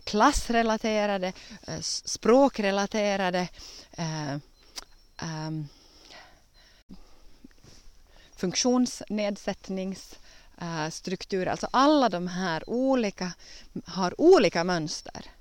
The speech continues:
Och, och s-, ibland så sammanfaller de alla på varandra hos en viss individ.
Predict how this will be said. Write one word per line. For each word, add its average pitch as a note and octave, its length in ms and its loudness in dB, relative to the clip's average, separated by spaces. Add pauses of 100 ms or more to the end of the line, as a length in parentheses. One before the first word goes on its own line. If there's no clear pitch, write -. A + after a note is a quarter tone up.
(840)
Och, F3+ 300 -2
och F#3+ 80 2
s-, - 200 -6
ibland A#3+ 640 8
så A#3+ 120 -2
sammanfaller F#3 800 2
de F3 220 -4
alla G3 380 2
på G#3 320 -2
varandra F3+ 760 0 (1040)
hos G#3 260 2
en F#3+ 160 2
viss G#3 300 -2
individ. C#3+ 600 -6